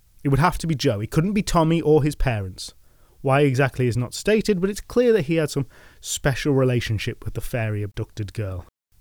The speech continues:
"When she rides past your house," explained Tommy, "you have to jump up and grab her. She won't be able to slow the horse down for you, but if you time it right, wrap your arms around her and pull her from the horse,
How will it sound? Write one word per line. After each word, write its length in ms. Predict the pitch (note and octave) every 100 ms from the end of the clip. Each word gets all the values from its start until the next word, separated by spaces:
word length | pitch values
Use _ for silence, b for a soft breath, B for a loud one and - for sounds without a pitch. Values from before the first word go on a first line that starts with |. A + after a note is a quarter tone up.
| _ _ _ _ _ _ -
"When 260 | G#2 C#3 D#3+
she 140 | F#3
rides 340 | D#3+ D3 D3
past 300 | - C3 -
your 100 | C#3
house," 400 | G#2+ F#2+ E2+ - - -
explained 420 | A2 - G#2 G2
Tommy, 320 | - G2+ G2 - _ _ _ -
"you 260 | C3 F#3
have 160 | D3 D3
to 80 | B2+
jump 440 | G2 C3+ F3+ -
up 180 | C3 -
and 240 | A2+ A#2 G#2+
grab 440 | A#2 A#2 A2+ -
her. 180 | F2+ - - - _ _ _ _ _ _ _
She 160 | -
won't 220 | C#3+ F#3+ F#3
be 80 |
able 120 | F#3+ F#3
to 100 | E3
slow 320 | - D#3+ E3+
the 80 | D#3+
horse 280 | D#3+ E3+ -
down 220 | B2 A#2+
for 160 | B2
you, 180 | A2+ B2 - _
but 100 | B2+
if 80 | C3
you 100 | D#3+
time 300 | - F#3 G#3
it 100 | C#3
right, 260 | A#2+ B2
wrap 220 | C3+ C3 -
your 120 | -
arms 360 | D3+ D3+ D3 C3
around 320 | C3 A#2+ A#2
her 80 | A#2
and 240 | C3 -
pull 280 | - G#3 F3+
her 60 |
from 220 | C#3 C3+ C3
the 100 | A#2+
horse, 400 | C3+ D#3 -